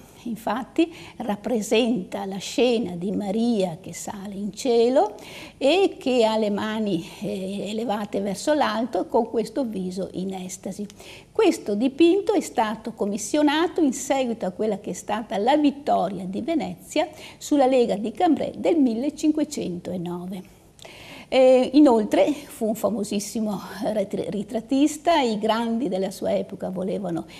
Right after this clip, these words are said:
il ritratto da Tiziano e uno di questi è stato Carlo quinto, che è stato definito il padrone del mondo e lui voleva appunto avere il ritratto da parte di Tiziano.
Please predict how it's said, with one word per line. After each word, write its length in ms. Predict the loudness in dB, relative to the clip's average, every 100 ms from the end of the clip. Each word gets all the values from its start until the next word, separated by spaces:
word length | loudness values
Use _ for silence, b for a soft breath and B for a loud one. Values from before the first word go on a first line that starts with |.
| B
il 120 | -4
ritratto 520 | -4 -4 -2 -2 -4
da 140 | -4 -4
Tiziano 720 | -4 -6 -2 -4 -4 -6 -6
e 160 | 0 2
uno 180 | 2 -2
di 160 | -4
questi 440 | -6 -8 -8 -8 -8
è 40 |
stato 460 | -6 -6 -6 -8 -10
Carlo 440 | 0 2 4 2 2
quinto, 580 | 2 4 4 2 -4 -8 B B B
che 240 | -6 -4 -4
è 40 |
stato 340 | -2 -2 0
definito 880 | -2 -2 0 0 0 2 2 0 -14 -2
il 140 | 0
padrone 440 | 2 2 4 2 2
del 160 | 2
mondo 560 | 2 4 2 2 -2 0
e 100 | 6
lui 300 | 8 8 4
voleva 540 | 2 2 2 0 -2
appunto 560 | -4 -4 -4 -4 -4 -4
avere 360 | -2 -2 -2 -2
il 60 |
ritratto 520 | 0 -2 -2 -12 -10 -6
da 120 | -6
parte 440 | -8 -14 -8 -8
di 180 | -6 -8
Tiziano. 760 | -10 -8 -6 -6 -6 -8 -10